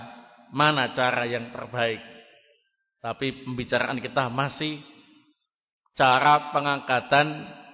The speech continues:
seorang apa ini? Khalifah atau Amirul Mukminin yang dianggap sah menurut syariat Islam. Nah,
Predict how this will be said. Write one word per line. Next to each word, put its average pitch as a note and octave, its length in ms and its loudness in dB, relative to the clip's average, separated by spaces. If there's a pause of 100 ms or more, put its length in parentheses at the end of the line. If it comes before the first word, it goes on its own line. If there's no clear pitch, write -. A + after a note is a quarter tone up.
(240)
seorang C#3 320 -2
apa C3 240 2
ini? C#3 160 2 (720)
Khalifah A#2+ 720 4 (100)
atau C3 220 2
Amirul C3 400 2
Mukminin C#3+ 260 4 (540)
yang C3 240 0
dianggap C#3+ 480 -2
sah - 560 0
menurut C#3+ 320 0 (800)
syariat D3 420 2 (800)
Islam. F2+ 480 -14 (1400)
Nah, F#2 360 -16